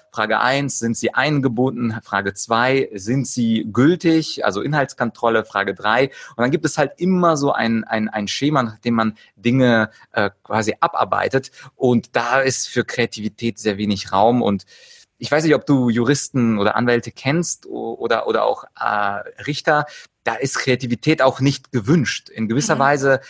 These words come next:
Speaker 1: besteht Rechtssicherheit ja auch darin, dass man Dinge relativ konstant macht. Und auch zum Beispiel der B G H macht es sehr ungern, dass er von einer ständigen Rechtsprechung abweicht. Also Stetigkeit wird eher belohnt und das ist auch
Speaker 2: Mhm.
Speaker 1: fürs Rechtssystem positiv.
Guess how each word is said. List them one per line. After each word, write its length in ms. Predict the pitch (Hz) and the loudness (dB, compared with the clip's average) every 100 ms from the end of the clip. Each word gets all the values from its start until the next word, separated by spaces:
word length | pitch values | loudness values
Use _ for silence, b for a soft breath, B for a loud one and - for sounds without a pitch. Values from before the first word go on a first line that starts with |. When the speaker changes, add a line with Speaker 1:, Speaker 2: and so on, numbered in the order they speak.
| B _ | B _
Speaker 1:
besteht 420 | 120 - 147 127 | -8 0 -2 0
Rechtssicherheit 800 | 131 - - 139 139 123 120 113 | -2 -4 -8 -4 -2 0 0 0
ja 80 | - | -2
auch 140 | - | -2
darin, 420 | - 113 120 123 120 B | 0 0 2 0 -2 B
dass 140 | _ - | _ -2
man 220 | 117 110 | 0 2
Dinge 240 | 131 139 | 2 2
relativ 400 | 120 123 127 113 | 4 2 0 -6
konstant 720 | - 110 107 - 147 135 135 - | -8 -8 -6 -6 -2 0 -2 -4
macht. 400 | 90 - - - b b | -8 -10 -20 -20 b b
Und 160 | 101 123 | 0 0
auch 100 | - | 0
zum 120 | 127 | -2
Beispiel 200 | 120 123 | 0 2
der 140 | 113 | 0
B 160 | 98 110 | 0 0
G 180 | 104 110 | 0 0
H 320 | 127 139 143 B B | 2 2 2 B B
macht 220 | - 107 | -8 -6
es 80 | 107 | -8
sehr 340 | 98 131 131 - | 0 2 2 0
ungern, 480 | 170 175 131 120 | 0 2 2 2
dass 160 | 113 110 | 2 -2
er 140 | - | -4
von 180 | 113 120 | -4 -2
einer 180 | 113 107 | 0 0
ständigen 540 | - - 127 123 120 | -2 -2 -2 0 0
Rechtsprechung 580 | 104 110 - - 107 98 - | -2 -4 -8 -8 -6 -6 -4
abweicht. 540 | 143 - 98 104 - | -6 -2 -2 0 0
Also 200 | 107 110 B B B | 2 2 B B B
Stetigkeit 800 | - - 151 175 156 - 139 127 | -8 0 0 2 -2 -4 -2 0
wird 240 | 123 - 123 | -2 -2 0
eher 140 | 123 | 0
belohnt 560 | 95 104 110 165 262 180 | 0 0 2 2 0 0
und 100 | 117 | -2
das 120 | 117 | -2
ist 100 | 151 | -2
auch 140 | 143 | -2
Speaker 2:
Mhm. 40 | 220 | -2
Speaker 1:
fürs 220 | 123 - | -6 -2
Rechtssystem 640 | 151 - 135 - 139 117 - | -4 -4 -10 -4 -2 -2 -4
positiv. 760 | - 170 156 113 110 120 - | -6 -2 -2 -2 -2 -4 -4